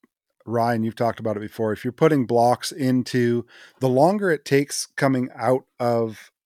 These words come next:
the juice till it cures, uh, the more bleed out you're getting of the resin itself.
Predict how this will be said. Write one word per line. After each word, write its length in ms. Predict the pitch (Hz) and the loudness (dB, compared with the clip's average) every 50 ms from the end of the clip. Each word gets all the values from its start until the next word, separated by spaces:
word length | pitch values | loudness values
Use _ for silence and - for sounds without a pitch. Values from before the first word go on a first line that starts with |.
| _ _ _ _ _ _ _ _ _ _ _ | _ _ _ _ _ _ _ _ _ _ _
the 220 | - 104 101 113 110 | -20 -12 -8 -8 -8
juice 560 | 101 95 113 123 131 151 160 - - - - - _ _ _ _ _ _ _ _ _ _ _ _ _ _ _ _ - | -4 -2 -2 0 0 0 -2 -4 -8 -10 -10 -12 _ _ _ _ _ _ _ _ _ _ _ _ _ _ _ _ -2
till 220 | - 139 131 127 | 0 2 2 2
it 100 | 123 - | 0 -2
cures, 680 | - - 131 127 139 156 170 185 208 - - - - - _ _ _ _ _ _ _ _ _ _ _ _ _ | -4 -4 0 2 2 2 2 0 -2 -4 -6 -8 -10 -12 _ _ _ _ _ _ _ _ _ _ _ _ _
uh, 360 | 117 110 110 110 107 107 104 - _ _ _ _ _ _ _ _ _ _ _ _ 131 113 - _ _ _ _ _ - | -4 -2 -2 0 -2 -2 -4 -6 _ _ _ _ _ _ _ _ _ _ _ _ -20 -20 -20 _ _ _ _ _ -6
the 80 | 123 | -2
more 260 | 113 110 117 127 131 | -2 2 4 4 4
bleed 340 | 120 101 - 113 120 123 117 | 2 2 0 -2 0 0 2
out 220 | 117 107 101 - 110 | 0 -2 -2 -4 -6
you're 120 | 110 101 | -8 -8
getting 460 | 87 104 107 104 101 95 90 85 85 - | -6 -6 -4 -4 -4 -6 -8 -10 -12 -8
of 200 | 120 117 110 90 | -6 -6 -6 -4
the 80 | - 113 | -4 -2
resin 360 | 110 113 110 107 92 110 104 | -2 0 -2 -2 -4 -6 -8
itself. 560 | 101 - - - 110 98 90 87 - - - | -8 -8 -8 -8 -8 -8 -8 -12 -16 -20 -20